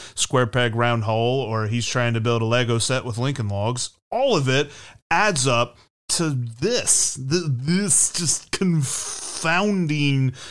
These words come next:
team that, as much as we want them to be good, they're really mediocre. And I think really mediocre is kind of the season that they've got this year. But hey,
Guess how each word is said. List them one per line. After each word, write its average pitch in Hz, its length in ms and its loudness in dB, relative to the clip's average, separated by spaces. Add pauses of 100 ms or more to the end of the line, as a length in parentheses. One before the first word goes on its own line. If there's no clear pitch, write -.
(160)
team 127 560 2 (300)
that, 143 480 0 (420)
as 139 300 2
much 151 360 2
as 139 160 2
we 165 140 -2
want 151 280 0
them 135 160 2
to 127 100 4
be 117 160 2
good, 120 560 0 (360)
they're 147 320 2
really 170 360 2
mediocre. 185 880 0
And 131 120 0
I 147 120 2
think 165 200 0
really 160 280 2
mediocre 156 520 0
is 123 120 0
kind 156 180 -2
of 139 60 -2
the 120 80 -2
season 131 340 -2
that 117 140 -2
they've 110 160 -2
got 165 240 -2
this 123 180 -2
year. 131 100 0
But 131 140 0
hey, 120 180 2